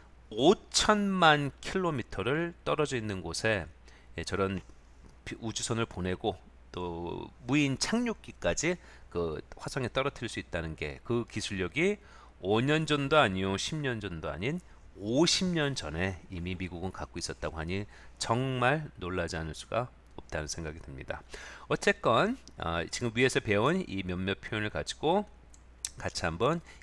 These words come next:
예, 세 개의 영작을 해보도록 하겠습니다. 첫 번째, 칠십육 년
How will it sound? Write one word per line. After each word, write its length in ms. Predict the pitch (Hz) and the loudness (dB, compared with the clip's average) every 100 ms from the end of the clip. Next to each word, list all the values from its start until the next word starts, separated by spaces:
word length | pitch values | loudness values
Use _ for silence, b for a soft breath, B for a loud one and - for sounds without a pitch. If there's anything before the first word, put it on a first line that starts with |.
| - | -6
예, 100 | 90 | -4
세 200 | - 90 | -2 0
개의 320 | 90 123 156 | 2 2 2
영작을 460 | 82 76 76 135 156 - | -2 -4 -2 -2 0 -4
해보도록 480 | - - 123 143 | -6 -4 -4 -4
하겠습니다. 600 | 85 78 - 69 - - - | -6 -6 -8 -8 -8 -8 -8
첫 140 | - | -6
번째, 380 | 143 156 92 - B B B B - | -4 4 4 2 B B B B -2
칠십육 420 | - - 202 165 | 2 4 6 6
년 340 | 131 98 175 | 6 6 4